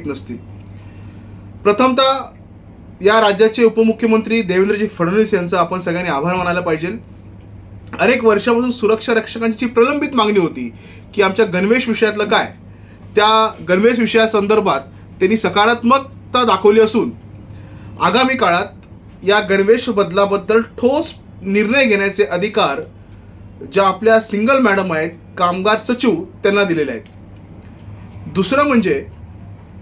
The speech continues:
की लोकांच्या मनात किंतु परंतु होता की होईल की नाही, वर्दी बदलेल की नाही, आणि त्या बैठकीत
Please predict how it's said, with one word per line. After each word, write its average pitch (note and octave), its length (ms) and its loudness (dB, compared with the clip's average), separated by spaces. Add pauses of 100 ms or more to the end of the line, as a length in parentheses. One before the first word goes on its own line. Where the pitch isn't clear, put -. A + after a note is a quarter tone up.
(300)
की A#3+ 160 2
लोकांच्या B3 460 2
मनात B3+ 260 -2 (120)
किंतु G#3+ 280 -2
परंतु A#3 440 2
होता G3+ 440 2 (260)
की A2+ 80 -2
होईल G3 320 4
की A3+ 80 0
नाही, G#3 340 0 (440)
वर्दी E3+ 420 0
बदलेल F#3+ 460 0
की G#3+ 60 2
नाही, D#3 320 -2 (960)
आणि F3+ 260 2
त्या A3+ 340 2
बैठकीत A#3+ 360 0